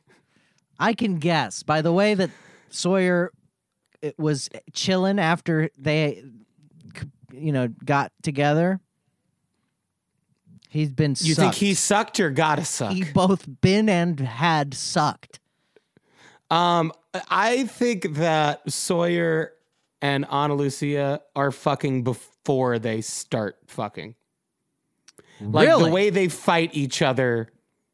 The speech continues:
Speaker 1: they're already having sex. <laughs>
Speaker 2: Really? That's interesting.
Speaker 1: It was, did you see?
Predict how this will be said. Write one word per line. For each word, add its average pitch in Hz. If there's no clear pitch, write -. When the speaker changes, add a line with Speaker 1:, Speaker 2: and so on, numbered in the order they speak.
Speaker 1:
they're 139
already 120
having 110
sex. -
<laughs> -
Speaker 2:
Really? 123
That's 156
interesting. -
Speaker 1:
It 226
was, 196
did 214
you 226
see? 311